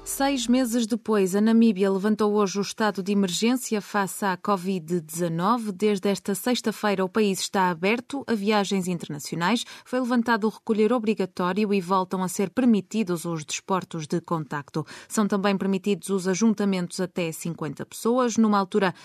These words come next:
em que os novos casos caíram de um pico de trezentos e dezassete em agosto para menos de cem nos últimos dias. Na direção oposta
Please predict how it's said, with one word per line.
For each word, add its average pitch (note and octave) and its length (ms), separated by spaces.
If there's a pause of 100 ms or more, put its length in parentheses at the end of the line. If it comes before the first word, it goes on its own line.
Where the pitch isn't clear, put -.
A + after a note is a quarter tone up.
(100)
em G#3 120
que A#3 100
os G#3 80
novos A3+ 300
casos E3+ 400
caíram G3 360
de F3+ 140
um F#3 100
pico B3 340
de A3 140
trezentos A3+ 800
e A3+ 80
dezassete F3+ 640
em G3+ 140
agosto E3 440 (160)
para F#3+ 160
menos F3+ 320
de F3+ 140
cem F#3 400 (180)
nos E3+ 340
últimos F#3 540
dias. - 380 (260)
Na G3 80
direção G3 440
oposta F#3 600